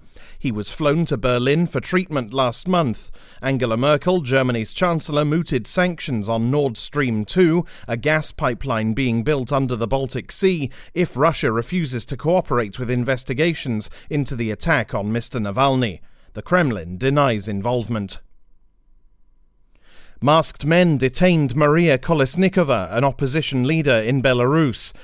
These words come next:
Ms. Kolesnikova is a vocal critic of Alexander Lukashenko, the president who rigged the country's election last month.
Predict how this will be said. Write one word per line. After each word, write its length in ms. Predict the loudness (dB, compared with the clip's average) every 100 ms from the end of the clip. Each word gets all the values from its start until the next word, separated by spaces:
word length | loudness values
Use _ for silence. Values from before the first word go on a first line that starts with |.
| -14 -6
Ms. 160 | -6 0
Kolesnikova 800 | 2 2 0 0 2 4 4 4
is 100 | 2
a 60 |
vocal 400 | 2 2 2 -2
critic 380 | 2 0 0 -2
of 100 | 0
Alexander 540 | 0 0 0 0 2
Lukashenko, 800 | 0 -2 -2 0 2 2 0 0
the 80 | -2
president 560 | 2 2 2 -2 -2 -6 -14 -8 0
who 120 | 0
rigged 460 | 4 4 2 -6 -6
the 80 |
country's 440 | -2 -2 -2 -4 -2
election 520 | 0 0 -2 -4 -2
last 340 | -2 -4 -4
month. 480 | 0 2 0 -4 -14